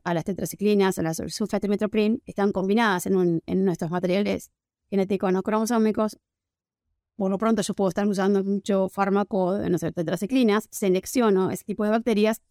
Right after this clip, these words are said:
y me viene el regalo de también la resistencia al Septifur y al sulfatimidopropin, por más que yo no los esté usando. Entonces a veces también vimos que cuando a-, lo analizamos los datos de esa forma aumentaba muchísimo la correlación, corroborando de que sí, que posiblemente es así, ¿no? Bueno, esto ya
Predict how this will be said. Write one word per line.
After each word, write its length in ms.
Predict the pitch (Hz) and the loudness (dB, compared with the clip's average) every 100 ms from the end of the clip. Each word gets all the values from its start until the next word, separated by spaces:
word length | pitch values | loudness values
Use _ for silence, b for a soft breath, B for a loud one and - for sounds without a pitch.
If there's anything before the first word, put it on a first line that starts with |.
| _ _ | _ _
y 100 | - | 0
me 140 | 214 214 | 2 4
viene 420 | 233 233 233 233 _ _ _ | 4 4 2 -4 _ _ _
el 140 | 202 202 | -2 0
regalo 260 | 220 226 | 2 2
de 80 | 214 | 2
también 300 | 196 208 208 | 2 2 2
la 80 | 196 | 2
resistencia 480 | 190 170 202 196 190 | -2 -2 -2 0 0
al 60 | |
Septifur 580 | 190 - 180 214 196 - _ _ | -2 -4 -4 -2 -4 -6 _ _
y 100 | - | -2
al 100 | 180 | -2
sulfatimidopropin, 800 | 170 190 190 190 175 185 202 214 | -2 -2 0 0 0 -2 0 0
por 140 | 202 175 | 0 -4
más 100 | - | -4
que 100 | 175 | -2
yo 120 | 185 | 0
no 80 | 170 | 0
los 160 | 156 | -4
esté 160 | - 185 | -4 -4
usando. 420 | 165 170 160 160 _ _ _ _ _ | -2 0 0 -2 _ _ _ _ _
Entonces 260 | - 175 185 | -6 -2 0
a 60 | |
veces 200 | 170 185 | 0 0
también 360 | 180 185 180 175 | 0 2 2 0
vimos 300 | 175 196 196 | 0 0 -2
que 240 | 180 156 - _ _ _ _ _ _ _ _ _ | -4 -6 -8 _ _ _ _ _ _ _ _ _
cuando 380 | - 190 196 185 - | -2 0 0 -2 -4
a-, 140 | 202 | -4
lo 120 | 214 196 | -2 0
analizamos 480 | 190 190 202 220 | 0 2 2 2
los 120 | 202 190 | 0 0
datos 220 | 208 202 | 0 -2
de 40 | |
esa 140 | 196 170 | -4 -2
forma 220 | 220 214 | 0 2
aumentaba 360 | 196 202 190 | 2 2 2
muchísimo 480 | 190 185 233 208 202 | 2 0 0 -2 0
la 120 | 190 | 0
correlación, 640 | 185 180 175 202 208 170 190 _ _ _ - | 0 -2 -2 0 0 0 -2 _ _ _ -8
corroborando 480 | 196 180 175 202 202 | -6 -2 0 0 0
de 100 | 190 | 0
que 120 | 156 | -2
sí, 140 | 196 | -2
que 140 | 170 165 | -2 -4
posiblemente 800 | 170 175 160 185 190 180 175 175 | -4 -2 -2 0 0 -2 -2 -2
es 120 | - | -4
así, 300 | 180 185 170 | -4 0 2
¿no? 220 | 151 170 | 2 0
Bueno, 180 | 160 160 | -2 -6
esto 120 | - | -6
ya 240 | 165 151 | -6 -4